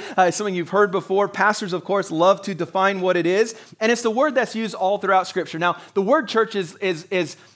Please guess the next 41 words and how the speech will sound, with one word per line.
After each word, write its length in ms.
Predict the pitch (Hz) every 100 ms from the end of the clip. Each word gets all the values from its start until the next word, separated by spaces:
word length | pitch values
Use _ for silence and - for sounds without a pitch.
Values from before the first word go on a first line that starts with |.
| _
uh, 200 | 175 156
many, 380 | 190 185 269 277
many 200 | 233 220
times 280 | 208 202 170
throughout 160 | 196 160
the 60 |
New 100 | 170
Testament, 380 | 165 160 151 156
it 100 | 160
is 160 | 147 131
used. 380 | 190 196 170 - - - -
In 120 | 214
almost 320 | 254 269 - -
every 420 | 254 311 285 285
single 400 | - 247 240 220
time, 280 | - 214 180
universally, 760 | 208 214 165 247 - 208 180
except 380 | 185 - 254 285
for 320 | 254 233 196 - -
two 220 | - 262
or 160 | 262 208
three 300 | 196 214 226
other 260 | 202 196 202
locations, 720 | 190 185 190 185 170 147 - _ -
it 140 | 202 202
is 260 | 196 170 -
referenced 600 | 165 220 262 208 190 - _ _
this 380 | 135 170 214 202
word 300 | 185 185 185 -
ekklesia. 560 | 190 185 160 175 139
There's 160 | 151 160
another 400 | 170 214 285 240
word 240 | 208 202
that's 140 | 180 -
translated 420 | 190 175 175 147
church, 300 | 175 160 - - - -
but 180 | 190 -
primarily 600 | 185 196 240 247 220 202
it 80 |
is 120 | 185 -
ekklesia. 580 | 190 185 - 165 147